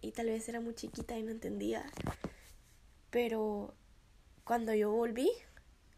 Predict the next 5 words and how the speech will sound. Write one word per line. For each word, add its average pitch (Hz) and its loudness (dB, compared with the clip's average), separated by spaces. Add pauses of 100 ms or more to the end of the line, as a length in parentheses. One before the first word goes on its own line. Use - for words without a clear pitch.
(280)
él 240 2
corrió 240 0
a - 4
abrazarme 226 -2 (1000)
y 233 -6